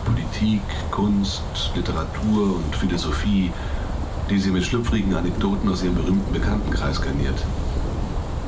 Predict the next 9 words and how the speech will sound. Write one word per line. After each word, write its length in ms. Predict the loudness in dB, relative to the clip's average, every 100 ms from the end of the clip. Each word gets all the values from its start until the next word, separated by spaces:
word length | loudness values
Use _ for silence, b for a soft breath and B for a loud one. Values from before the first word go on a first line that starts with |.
| -4 -4 -2
den 120 | -2
sie 140 | -2
übrigens 540 | -2 -2 -2 -4 -4 -4
für 100 | -2
vollkommen 380 | -2 -2 -2 -2
verdorben 480 | -2 -2 -2 -2 -2
und 140 | -2
verlogen 400 | -2 -2 -2 -2
hält. 260 | -2 -2